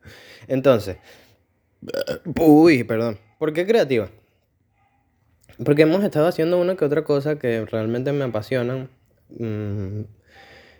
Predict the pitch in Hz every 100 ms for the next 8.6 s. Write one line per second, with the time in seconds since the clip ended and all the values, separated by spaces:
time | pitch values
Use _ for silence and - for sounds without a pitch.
0 | _ 120 123 131 113 104 107 110 117 120
1 | 131 127 127 127 123 127 127 127 127 -
2 | 127 131 104 107 110 113 101 - 98 95
3 | 87 - - 104 - _ 101 92 95 -
4 | - 80 80 104 101 - 92 95 95 95
5 | 95 101 101 104 - 90 107 101 95 -
6 | 98 92 95 104 101 104 _ - _ -
7 | 95 95 87 92 90 90 98 95 98 104
8 | 104 101 104 104 110 110